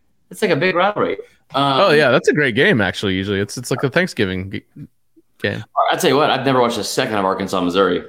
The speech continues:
Speaker 1: That game sucks. That game fucking sucks. And it, I think part of it's because it, like, it still pisses me off that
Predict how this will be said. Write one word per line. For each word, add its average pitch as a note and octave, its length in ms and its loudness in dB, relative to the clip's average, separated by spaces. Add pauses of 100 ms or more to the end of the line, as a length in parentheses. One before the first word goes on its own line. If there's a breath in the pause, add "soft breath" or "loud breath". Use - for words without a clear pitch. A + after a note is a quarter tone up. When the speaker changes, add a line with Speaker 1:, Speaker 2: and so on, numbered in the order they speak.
(440)
Speaker 1:
That A2+ 160 -2
game G2+ 160 0
sucks. - 640 -4 (560)
That A#2+ 80 0
game A2+ 260 -2
fucking F#2+ 440 -4
sucks. - 500 -2
And A#2 140 0
it, B2 140 -2
I A#2+ 100 -2
think D3 220 0
part C#3 140 2
of C3 80 0
it's A2+ 80 -6
because A2 240 0
it, A2+ 220 -2
like, G#2 300 -4 (460 loud breath)
it A2+ 120 -4
still C3+ 260 0
pisses C3 280 -2
me A#2 140 4
off B2 280 0
that A2+ 160 -2